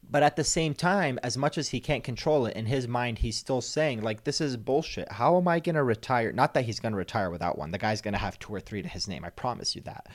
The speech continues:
But he's thinking to himself, "I'm gonna retire one day, and I'm gonna sit back and think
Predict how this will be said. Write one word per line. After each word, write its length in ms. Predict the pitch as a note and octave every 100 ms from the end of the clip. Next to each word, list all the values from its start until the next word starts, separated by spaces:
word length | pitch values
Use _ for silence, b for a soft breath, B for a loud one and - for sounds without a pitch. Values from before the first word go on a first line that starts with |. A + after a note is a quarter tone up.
| B B B B
But 100 | C#3
he's 120 | D3 -
thinking 200 | F#3 F3+
to 120 | F3
himself, 380 | - D3 D3 - - - - _ _ _ _ _ _ _ _ _ _ _ -
"I'm 140 | C3+
gonna 220 | D3 F#3
retire 480 | F3 C3+ - C#3 D3
one 200 | A#2+ A#2
day, 280 | G#2+ G2+ F#2+
and 120 | G2
I'm 120 | A2
gonna 180 | A#2 A#2
sit 240 | - D3+ -
back 240 | C3+ C3
and 100 | A2
think 460 | - C3 B2 -